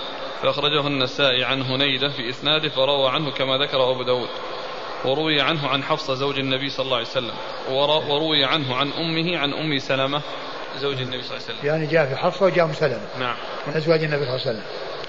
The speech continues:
Speaker 2: على كل أي واحدة منهما سواء علمت أو جهلت يحصل المقصود بها، بل الصحابة كلهم المجهول فيهم في حكم المعلوم.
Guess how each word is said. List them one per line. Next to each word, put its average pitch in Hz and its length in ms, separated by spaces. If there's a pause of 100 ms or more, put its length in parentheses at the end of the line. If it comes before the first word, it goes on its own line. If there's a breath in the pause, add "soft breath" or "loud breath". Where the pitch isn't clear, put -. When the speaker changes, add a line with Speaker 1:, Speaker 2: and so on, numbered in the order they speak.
(300)
Speaker 2:
على 220 200
كل 185 200
أي 220 140
واحدة 175 520
منهما 165 540 (540)
سواء 185 260
علمت 180 440
أو 185 140
جهلت 160 460 (560)
يحصل 196 320
المقصود 160 440
بها، 139 400
بل 202 220
الصحابة 202 460
كلهم 185 440 (760)
المجهول 190 640
فيهم 190 320
في 208 160
حكم 185 220
المعلوم. 156 380